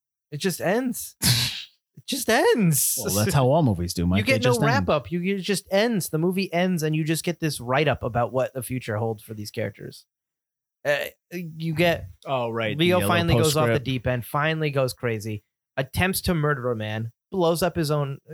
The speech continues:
Speaker 1: ends up being pretty much responsible for blowing up his own house. Family's still with him, still cares about him.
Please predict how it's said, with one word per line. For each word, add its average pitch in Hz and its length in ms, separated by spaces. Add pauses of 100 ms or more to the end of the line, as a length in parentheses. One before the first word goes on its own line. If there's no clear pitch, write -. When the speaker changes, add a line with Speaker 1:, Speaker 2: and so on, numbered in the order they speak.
(120)
Speaker 1:
ends 170 240
up 160 120
being 156 320
pretty 220 180
much 135 140
responsible 117 380
for 117 140
blowing 113 240
up 110 100
his 101 100
own 107 120
house. 113 340 (580)
Family's 147 460
still 127 220
with 120 180
him, 120 80
still 135 220
cares 117 340
about 110 240
him. 110 220